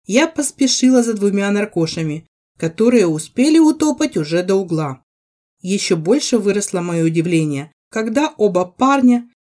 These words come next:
подошли к облезлому москвичу четыреста двенадцатой модели,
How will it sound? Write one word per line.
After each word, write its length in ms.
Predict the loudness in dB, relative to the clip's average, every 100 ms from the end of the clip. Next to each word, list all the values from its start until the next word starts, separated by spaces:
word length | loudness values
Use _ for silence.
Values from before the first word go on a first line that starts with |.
| _ -6
подошли 600 | -2 -2 0 2 4 2
к 140 | -6
облезлому 640 | -4 0 2 4 2 2 0
москвичу 640 | -2 -4 -8 -8 0 0
четыреста 540 | 0 -6 -4 -4 -6
двенадцатой 600 | -4 -2 -2 -4 -6 -4
модели, 640 | -2 -2 -2 0 0 -2